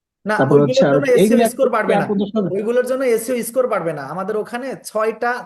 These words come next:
Speaker 1: ছয়টা কাজের চার্ট আছে যে এই ছয়টা কমপ্লিট করতে হবে। তো ওই ক্ষেত্রে যখন আপনি হচ্ছে ছয়টা বা সাতটা, যখন আপনি ওই কার্ডটা দেবেন, অ্যাড স্ক্রিনগুলো অ্যাড করবেন, তখন কি হবে? ওই সাতটার মধ্যে দেখা যাচ্ছে যে মনিটাইজেশনের জন্য একটা অপশন আছে।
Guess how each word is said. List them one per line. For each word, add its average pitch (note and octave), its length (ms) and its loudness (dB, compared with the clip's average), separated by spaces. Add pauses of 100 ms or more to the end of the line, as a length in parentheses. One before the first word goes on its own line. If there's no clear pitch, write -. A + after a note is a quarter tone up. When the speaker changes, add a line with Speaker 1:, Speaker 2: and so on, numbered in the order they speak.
Speaker 1:
ছয়টা G#3+ 380 -6
কাজের G#3+ 360 -4 (120)
চার্ট A3 260 -4
আছে F3 260 -6
যে D#3 100 -10
এই F3 120 -6
ছয়টা G#3 380 -8
কমপ্লিট G3+ 420 -8
করতে F#3+ 260 -8
হবে। C#3 200 -4 (460)
তো - 40 -18 (100)
ওই G3+ 200 0
ক্ষেত্রে B3 560 -2
যখন G3 340 -4
আপনি A3 280 -10
হচ্ছে A#3 200 -6
ছয়টা G#3+ 320 -2
বা A#3 100 -2
সাতটা, G3+ 420 -6 (360)
যখন F#3 280 -4
আপনি G#3+ 180 -8
ওই A3 80 -4
কার্ডটা G3+ 480 -2
দেবেন, G#3 340 -4
অ্যাড F#3+ 180 -4
স্ক্রিনগুলো G#3 460 -8
অ্যাড G3 240 -2
করবেন, G#3 300 -6
তখন G#3 300 -6
কি A#3 140 -10
হবে? B3 220 -2 (340)
ওই G#3+ 180 -6
সাতটার G#3 580 -8
মধ্যে G#3+ 300 -6
দেখা G#3 220 -4
যাচ্ছে G#3+ 300 -8
যে A3+ 80 -4
মনিটাইজেশনের A#3 800 -6
জন্য A#3 200 -6
একটা A3+ 180 -6
অপশন F3+ 260 -6
আছে। C#3+ 200 -10